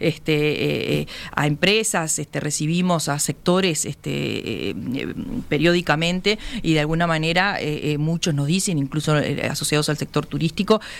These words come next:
que, este, que entienden que, que han sido suficientes. Eh, eh, otra de las medidas, y, y ahora que mencioné el sector turístico me acordé,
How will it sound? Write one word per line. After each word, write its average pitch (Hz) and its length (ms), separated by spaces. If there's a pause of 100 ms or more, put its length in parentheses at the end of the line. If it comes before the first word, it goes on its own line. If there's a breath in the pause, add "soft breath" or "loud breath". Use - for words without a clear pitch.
(100)
que, 156 340
este, - 460
que - 80
entienden 180 340
que, 143 100
que - 200
han 147 100
sido 147 180
suficientes. 147 640 (240 loud breath)
Eh, 147 220
eh, 160 80
otra 170 240
de 165 60
las 156 140
medidas, 180 440
y, 143 220
y 139 100
ahora 147 220
que 143 80
mencioné 147 300
el 151 40
sector 147 240
turístico 151 400
me 147 80
acordé, 180 340